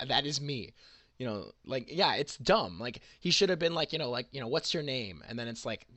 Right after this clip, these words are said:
"Han." And it's like, "Last name?" Like, "I don't have one." It's like, "I need to put something in here." Like, "Who's your family?" And he could just be like, "No one. I'm just, I'm Solo.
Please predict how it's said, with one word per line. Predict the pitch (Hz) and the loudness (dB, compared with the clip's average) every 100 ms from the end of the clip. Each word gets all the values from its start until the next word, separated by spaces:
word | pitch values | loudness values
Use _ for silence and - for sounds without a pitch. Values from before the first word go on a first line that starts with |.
| - | -6
"Han." | - 123 98 80 - _ _ _ | -2 0 0 -4 -14 _ _ _
And | 117 | -6
it's | 113 - | -4 -2
like, | 117 - 110 | -4 -4 -2
"Last | 107 139 - | 0 2 0
name?" | 139 156 | -2 -2
Like, | 135 113 | -4 -4
"I | 107 | -4
don't | 104 | -4
have | 113 110 95 | -2 -4 -4
one." | 82 | -10
It's | 78 113 | -8 -8
like, | 117 | -6
"I | |
need | 123 151 | -4 -4
to | - | -2
put | - - | -4 -2
something | 113 104 117 98 | -6 -4 -6 -6
in | 98 | -8
here." | 95 67 60 - - 135 | -12 -12 -14 -20 -6 -4
Like, | 123 | -2
"Who's | - 160 143 | -2 -2 0
your | 143 | -2
family?" | 120 110 101 80 65 - - 120 | -2 -4 -6 -12 -14 -18 -12 -6
And | 135 | -4
he | |
could | 127 123 | -4 -4
just | 113 | -4
be | 120 110 | -4 -4
like, | 101 - _ _ _ _ - 76 | -4 -8 _ _ _ _ -18 -12
"No | 104 113 117 | -4 0 2
one. | 98 85 82 - - | 0 -4 -10 -12 -8
I'm | 107 | -6
just, | 110 98 - | -4 -6 -4
I'm | 113 | -4
Solo. | 101 127 95 82 73 | -2 -2 -2 -4 -8